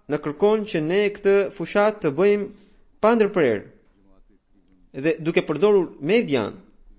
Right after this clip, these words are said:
të forcojmë, zgjerojmë kontaktet tona me median. Edhe përmes saj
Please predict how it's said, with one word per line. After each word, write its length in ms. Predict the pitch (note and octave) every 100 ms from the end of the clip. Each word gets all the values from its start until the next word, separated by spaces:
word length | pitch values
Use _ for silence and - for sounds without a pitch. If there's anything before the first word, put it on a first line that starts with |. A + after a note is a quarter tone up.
| - _ _ - - _ _
të 120 | D#3+ D#3 - - - -
forcojmë, 600 | D3+ D3 - A3+ G#3 D#3+ - _ _ _ - A#2
zgjerojmë 540 | C3+ A#2+ D3+ A3 A3 G3
kontaktet 480 | E3+ F3+ F3+ D#3+
tona 260 | E3 D#3 C#3+
me 140 | C3+ B2+
median. 460 | B2 A2 G#2 G2 G2 _ _ _ _ _ _ -
Edhe 280 | C#3 D#3+ D#3+
përmes 300 | D#3+ F3 G3+
saj 360 | G#3 F3 E3 C#3